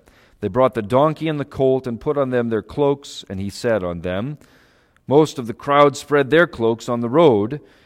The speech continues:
and others cut down branches from the trees and spread them on the road. And the crowds that went before him and that followed him were shouting, "Hosanna to the Son of David! Blessed is he who comes in the name of the Lord!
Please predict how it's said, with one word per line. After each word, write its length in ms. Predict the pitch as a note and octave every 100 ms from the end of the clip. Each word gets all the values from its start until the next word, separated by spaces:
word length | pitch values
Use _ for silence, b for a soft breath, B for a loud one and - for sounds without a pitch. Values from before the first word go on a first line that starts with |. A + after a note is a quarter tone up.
| b
and 100 | A#2+
others 360 | C3+ E3+ F#3+ F3
cut 260 | - F3+ F3
down 320 | D#3+ D#3+ D#3
branches 640 | C3+ E3 E3+ D#3+ F3 D#3+
from 200 | - D3+
the 60 | C#3
trees 500 | - E3+ E3+ E3 C#3+
and 120 | C#3+
spread 380 | B2 - D3 C#3
them 300 | C#3 C#3+ G#2
on 100 | F#2
the 120 | F#2
road. 380 | F2+ E2 D2 - _ _ _ _ _ _ _
And 80 | G2+
the 60 |
crowds 540 | G2 D#3 D#3 D#3 C#3+ A2+
that 140 | C#3
went 220 | A#2+ D#3
before 420 | C#3+ B2 E3+ F3+ D#3+
him 260 | D#3 D#3
and 180 | C3 C#3
that 160 | C3 -
followed 500 | - D3 D3 C3+ A2+
him 240 | C3 A#2+
were 140 | A2+
shouting, 680 | G#2+ - C3+ C3+ B2+ A#2+ A#2+ - b b b b -
"Hosanna 680 | C#3 C#3+ A#2+ D#3+ G3 F#3+
to 140 | F#3 F3+
the 140 | D#3+
Son 380 | - - F3+ F3+
of 160 | D#3 C3+
David! 500 | D3 A2+ E2+ C2 - _ _ _ _ -
Blessed 640 | G#2+ C#3+ F#3 F#3 F#3+ F3
is 280 | F3+ F3 -
he 240 | F3+ F3+
who 240 | E3+ D#3+ D3+
comes 520 | C#3 E3 E3+ E3 D3
in 120 | D3
the 80 | C#3+
name 260 | D3+ D3+
of 140 | D3 B2+
the 120 | C3
Lord! 600 | A#2 A#2 A2+ A2+ A2 A2